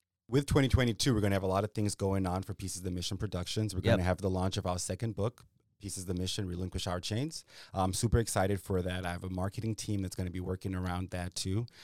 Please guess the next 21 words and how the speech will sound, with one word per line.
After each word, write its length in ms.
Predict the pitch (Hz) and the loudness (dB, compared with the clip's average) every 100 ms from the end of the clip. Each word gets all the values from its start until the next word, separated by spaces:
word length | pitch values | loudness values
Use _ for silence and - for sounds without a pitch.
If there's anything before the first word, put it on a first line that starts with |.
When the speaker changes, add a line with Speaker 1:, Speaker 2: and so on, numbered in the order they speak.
| - - | -20 -10
Speaker 1:
Um, 200 | 95 95 | -4 -2
I'm 100 | 95 | -2
gonna 220 | 95 104 98 | -2 0 0
have 320 | 95 92 85 | 0 -2 -4
a 80 | 104 | -6
short 340 | - 143 143 104 | 0 2 2 2
video 320 | 113 101 92 | 0 2 0
that's 180 | 92 - | -2 -6
called 280 | - 95 | -4 -2
Your 140 | 90 92 | -2 -2
Light 320 | 92 92 95 | -2 -4 -4
that's 140 | - - | -6 -6
gonna 180 | 95 90 | -4 -4
be 100 | 92 | -6
coming 360 | - 90 90 | -4 -4 -2
out 180 | 92 92 | -2 -2
that 80 | 95 | -4
kinda 220 | 101 92 | -4 -4
talks 340 | - 95 - | -4 -4 -4
about 340 | 92 87 85 - | -4 -4 -6 -6
finding 640 | - 95 92 90 87 90 | -4 -2 -2 -4 -6 -10